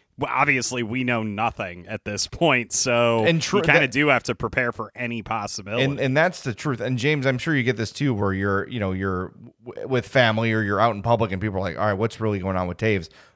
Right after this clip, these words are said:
Speaker 2: I'm telling y'all, we do not know.
Speaker 1: Nope.
Speaker 2: And I
Speaker 1: Absolute radio silence from the Blackhawks and everybody connected to them.
Speaker 2: And
Speaker 1: No one has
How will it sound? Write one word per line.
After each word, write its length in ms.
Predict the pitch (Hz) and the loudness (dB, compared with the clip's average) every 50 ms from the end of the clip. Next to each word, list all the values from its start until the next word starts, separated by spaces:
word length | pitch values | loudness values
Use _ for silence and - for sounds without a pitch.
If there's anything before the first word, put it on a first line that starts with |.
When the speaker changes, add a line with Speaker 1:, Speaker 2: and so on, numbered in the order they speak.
| _ _ _ _ _ _ - | _ _ _ _ _ _ -4
Speaker 2:
I'm 160 | 117 110 101 | -2 -2 -2
telling 320 | - 120 135 147 156 165 165 | 0 2 4 4 4 4 4
y'all, 480 | 160 156 156 160 165 170 170 165 _ _ _ _ _ _ _ _ _ _ _ _ _ | 4 6 6 6 4 2 -2 -6 _ _ _ _ _ _ _ _ _ _ _ _ _
we 340 | 104 123 175 202 220 233 226 | -6 -4 -2 -2 0 -2 -2
do 320 | 170 - 151 175 190 180 | -4 -2 -2 0 0 2
not 220 | 160 160 156 131 85 | 2 2 2 2 2
know. 380 | 127 123 110 90 73 60 - - _ _ _ _ _ _ _ _ - | 2 2 2 2 -2 -6 -10 -16 _ _ _ _ _ _ _ _ -4
Speaker 1:
Nope. 240 | 113 117 123 123 - _ _ - | 2 2 2 2 2 _ _ 2
Speaker 2:
And 120 | 151 135 | 4 4
I 60 | 135 | 4
Speaker 1:
Absolute 500 | 143 - - 170 156 143 143 143 139 135 113 | 4 2 0 -2 2 4 4 4 4 2 0
radio 400 | 127 123 127 127 120 120 117 113 | -2 -2 0 0 0 -2 -2 -2
silence 560 | 107 - - 120 117 107 104 107 107 98 - | -4 -4 -4 -4 -4 -4 -6 -6 -8 -8 -8
from 160 | - 113 107 | -8 -8 -8
the 80 | 104 104 | -8 -6
Blackhawks 680 | 98 113 117 120 120 113 - 135 123 117 113 - - | -4 -2 -2 0 -2 -2 -2 -2 -2 -2 -2 -6 -8
and 100 | 113 107 - _ _ | -12 -14 -14 _ _
everybody 720 | - 127 127 110 107 113 113 110 101 107 113 110 107 107 | -8 -6 -6 -6 -6 -8 -8 -8 -6 -6 -6 -6 -6 -8
connected 540 | 101 - 117 107 104 101 98 - - 98 92 | -10 -12 -12 -10 -10 -12 -12 -14 -16 -16 -14
to 200 | - - 107 98 | -12 -12 -12 -10
them. 220 | 95 101 95 95 117 | -10 -12 -10 -10 -8
Speaker 2:
And 80 | 104 | -6
Speaker 1:
No 140 | 113 117 120 | -4 -2 -2
one 420 | 123 127 131 131 127 131 131 - - _ _ _ _ _ | -2 -2 -2 -2 -2 -4 -6 -8 -10 _ _ _ _ _
has 340 | _ 135 120 110 - - - | _ -4 -4 -2 -2 -4 -6